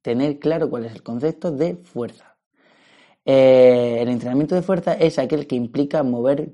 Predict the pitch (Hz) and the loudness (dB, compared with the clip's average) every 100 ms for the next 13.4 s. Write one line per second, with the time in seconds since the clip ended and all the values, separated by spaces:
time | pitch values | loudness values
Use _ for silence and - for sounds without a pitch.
0 | _ 135 120 - _ _ - 127 117 113 | _ -4 -4 -10 _ _ -10 -6 -4 -2
1 | 139 156 143 120 107 120 104 _ _ _ | -4 -2 -6 -8 -10 -12 -14 _ _ _
2 | _ _ _ - 120 - 127 113 101 - | _ _ _ -6 -6 -4 -4 -4 -14 -8
3 | 127 120 117 110 - 143 143 165 220 - | -4 -4 -4 -10 -8 -6 -4 -4 -6 -10
4 | _ _ _ _ - 123 117 - 113 95 | _ _ _ _ -4 -2 -4 -6 -8 -2
5 | 131 139 123 - 104 98 - - - _ | 0 0 -4 -8 -12 -14 -18 -20 -20 _
6 | _ _ _ _ _ _ _ - 117 127 | _ _ _ _ _ _ _ -10 -4 0
7 | 147 151 147 160 180 147 127 117 123 117 | 2 0 0 0 2 2 0 -2 -4 -4
8 | 135 156 135 147 165 151 123 113 113 120 | -4 -4 0 0 2 2 0 0 -4 -4
9 | 117 143 143 113 110 107 - 151 143 151 | -2 -2 -2 -4 -4 -8 -8 -8 -2 0
10 | 147 156 - 113 107 104 117 127 135 - | 0 -4 -8 -10 -10 -10 -4 -2 -4 -10
11 | _ _ _ - 120 120 120 120 147 170 | _ _ _ -10 -10 -6 -4 -2 -2 -2
12 | 190 165 - 117 113 120 135 190 - - | -2 -2 -2 -4 -4 -4 -2 -2 -2 -6
13 | 123 139 180 | -2 -2 -4